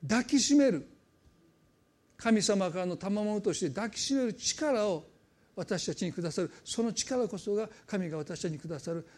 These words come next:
慰めなんだということを覚えたいです。私たちが無理に這い上がろうとしなくても、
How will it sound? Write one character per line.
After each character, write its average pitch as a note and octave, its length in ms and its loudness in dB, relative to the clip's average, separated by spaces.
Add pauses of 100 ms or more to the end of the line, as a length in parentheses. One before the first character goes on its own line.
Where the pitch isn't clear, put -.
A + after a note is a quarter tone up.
(140)
慰 F3 300 -8
め F#3 80 -6
な F3+ 120 -6
ん E3 60 -6
だ E3+ 140 -6
と E3 120 -10
い - 20 -12
う - 20 -12
こ D3 80 -10
と C#3+ 100 -14
を D3 80 -8
覚 D3 120 -2
え C#3+ 40 -2
た C#3+ 140 -6
い A#2 40 -10
で A#2 120 -18
す。 - 140 -20 (2250)
私 F3 260 0
た F3+ 100 0
ち E3+ 120 -2
が D#3+ 100 0
無 G#3+ 160 6
理 A3 100 6
に F#3 120 2
這 G#3 220 -4
い A3+ 100 4
上 A3 160 8
が A3 100 6
ろ A#3+ 100 12
う G#3+ 60 8
と E3+ 80 -2
し F#3+ 120 -2
な F3+ 100 0
く - 80 -14
て D3+ 120 -4
も、 C#3 140 -4